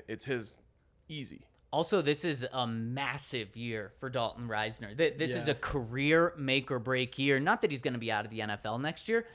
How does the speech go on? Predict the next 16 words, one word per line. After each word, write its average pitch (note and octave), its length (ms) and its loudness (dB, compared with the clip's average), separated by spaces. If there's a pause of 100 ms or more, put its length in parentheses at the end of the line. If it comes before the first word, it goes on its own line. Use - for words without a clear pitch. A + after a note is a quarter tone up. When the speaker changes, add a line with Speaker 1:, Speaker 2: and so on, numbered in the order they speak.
(220)
Speaker 2:
but D3+ 200 0
if C#3+ 120 -6
he G#3+ 160 -4
doesn't D3 500 0
win C#3 160 0
this C#3 180 -2
job, B2+ 440 0 (260)
he's F3 320 -2
probably D3+ 500 2
signing C3 640 0
a A2+ 280 -2
two D#3 160 -8
million D#3+ 360 -2
dollar C#3+ 340 2
one-year C3+ 500 -2
deal C3 460 2